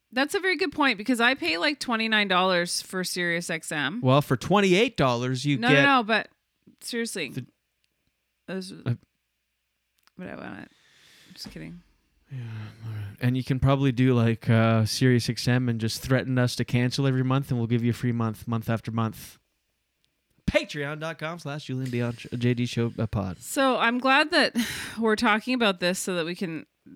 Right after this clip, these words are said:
Speaker 1: explain it to everyone, because Wendy is, you know, asking these questions. Wh-, she goes, "Ah, okay, I understand now, and I do wanna support you guys a hundred percent." She said,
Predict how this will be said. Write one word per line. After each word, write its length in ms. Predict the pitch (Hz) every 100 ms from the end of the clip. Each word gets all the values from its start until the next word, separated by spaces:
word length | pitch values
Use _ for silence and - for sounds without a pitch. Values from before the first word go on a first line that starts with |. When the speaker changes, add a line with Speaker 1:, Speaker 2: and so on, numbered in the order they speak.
| -
Speaker 1:
explain 440 | 180 - 190 185
it 100 | 220 -
to 80 |
everyone, 500 | 143 151 151 151 190
because 500 | 240 208 220 190 180
Wendy 380 | 180 196 208 220
is, 320 | 196 185 - 208
you 80 |
know, 200 | 180 170 294
asking 380 | - 202 - 226
these 100 | 214
questions. 460 | - 226 - 185 180
Wh-, 180 | 180 -
she 160 | - 214
goes, 240 | 196 196 190
"Ah, 280 | 240 330 311
okay, 240 | 247 285 277
I 160 | 214
understand 480 | 226 226 - 254 262
now, 400 | 202 165 185 254 -
and 140 | 220 214
I 60 |
do 220 | 208 240 262
wanna 180 | 220
support 360 | 214 202 214 196
you 80 | 208
guys 220 | 190 185
a 40 |
hundred 260 | 185 180 160
percent." 440 | 196 - 269 208 -
She 180 | -
said, 300 | 208 208 185